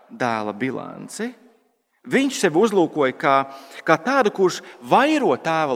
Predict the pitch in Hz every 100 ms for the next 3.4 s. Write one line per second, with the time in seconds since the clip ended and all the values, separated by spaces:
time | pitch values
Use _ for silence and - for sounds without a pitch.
0 | 131 - 127 110 92 - 107 135 262 -
1 | - - _ _ _ _ _ _ _ _
2 | _ _ _ - 120 180 269 254 160 -
3 | 143 185 214 156